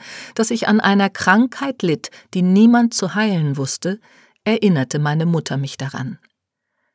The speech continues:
Voller Entsetzen hatte ich mich ihr zugewandt, aber sie nahm mich nicht etwa in den Arm und tröstete mich. Stattdessen nahm sie mich bei der Hand und sagte mit fester Stimme:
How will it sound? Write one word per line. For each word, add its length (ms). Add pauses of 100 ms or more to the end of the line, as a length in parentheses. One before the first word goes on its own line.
(260)
Voller 420
Entsetzen 760 (280)
hatte 220
ich 220
mich 220
ihr 100
zugewandt, 720 (640)
aber 140
sie 140
nahm 220
mich 180
nicht 320
etwa 240
in 160
den 240
Arm 320
und 140
tröstete 560
mich. 340 (840)
Stattdessen 600
nahm 260
sie 160
mich 220
bei 160
der 240
Hand 380 (460)
und 220
sagte 540
mit 180
fester 480
Stimme: 540